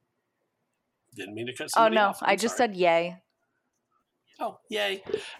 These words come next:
Speaker 1: And we now have a new giveaway. So go to our website, speed science podcast dot com, and click on the giveaway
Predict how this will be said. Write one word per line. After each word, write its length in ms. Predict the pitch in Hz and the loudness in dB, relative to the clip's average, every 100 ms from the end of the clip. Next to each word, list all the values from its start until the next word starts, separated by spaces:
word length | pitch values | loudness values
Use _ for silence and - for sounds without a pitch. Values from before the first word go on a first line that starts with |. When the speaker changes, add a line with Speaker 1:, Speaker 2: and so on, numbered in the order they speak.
| - - | -20 -6
Speaker 1:
And 240 | 170 165 156 | -4 -2 -2
we 140 | 156 | -2
now 180 | 156 160 | -2 -2
have 160 | 160 | -4
a 100 | 143 | -4
new 240 | 139 175 302 | -4 -4 -4
giveaway. 560 | 349 175 127 107 117 190 | -4 -4 -4 -4 -6 -4
So 200 | - 165 | -4 -4
go 220 | 139 147 151 | -4 -4 -2
to 120 | 151 | -2
our 140 | 139 | -2
website, 400 | 135 127 - 160 | -4 -6 -6 -6
speed 160 | - 143 | -6 -6
science 280 | - 131 113 | -6 -6 -6
podcast 440 | 123 117 123 113 - | -6 -4 -6 -6 -4
dot 220 | 113 - - | -6 -6 -4
com, 280 | 151 185 | -4 -4
and 120 | 247 - | -6 -6
click 200 | 165 160 | -6 -6
on 120 | 135 | -6
the 80 | 127 | -4
giveaway 520 | 147 175 190 226 | -4 -4 -4 -4